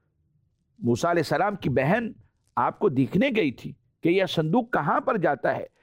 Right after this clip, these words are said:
جب وہ فرعون کے دربار تک جا پہنچا تو موسیٰ علیہ السلام کی بہن بھی تعاقب کرتے ہوئے فرعون کے محل تک پہنچ گئی۔ وہاں فرعون نے اعلان کر دیا کہ مجھے اس بچے کے لیے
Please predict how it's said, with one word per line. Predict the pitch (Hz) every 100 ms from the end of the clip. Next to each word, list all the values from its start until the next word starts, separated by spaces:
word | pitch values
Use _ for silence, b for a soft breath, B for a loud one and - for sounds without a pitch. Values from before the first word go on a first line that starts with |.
| _ -
جب | 131 208
وہ | 214
فرعون | - 143 156 220 247
کے | - 190
دربار | 120 135 131 147 185 226 254 -
تک | 220 143
جا | 143 185
پہنچا | - - 156 156 190 131 - b b -
تو |
موسیٰ | 180 220 -
علیہ | 202 170
السلام | 156 175 214
کی | - 127 110
بہن | 185 226 262
بھی | 180 139 _
تعاقب | 151 139 156 - - 294 208
کرتے | 220 - 226
ہوئے | 202 190 156 -
فرعون | 151 156 226 196
کے | 175
محل | 139 127 117 226 240
تک | - - -
پہنچ | 131 127 -
گئی۔ | - - _ _ _ _ -
وہاں | 120 156 147
فرعون | 147 165 185
نے | 156
اعلان | 127 151 185
کر | 165 139
دیا | 131 143 139 - b b b
کہ | -
مجھے | 165 165 170 220 -
اس | 202 135
بچے | 151 - 240 233
کے | -
لیے | 147 160